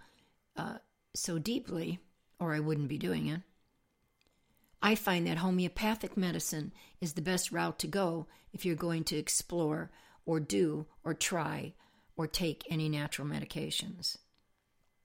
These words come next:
Homeopathy produces a very fast effect of cure. Yes, it cures.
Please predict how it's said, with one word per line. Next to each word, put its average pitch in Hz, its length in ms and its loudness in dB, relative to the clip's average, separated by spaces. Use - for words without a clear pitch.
Homeopathy 175 880 0
produces 170 720 0
a 170 140 -4
very 170 320 -2
fast - 680 -4
effect - 680 -4
of - 200 -4
cure. 156 420 0
Yes, 180 280 4
it 160 160 -6
cures. - 640 -2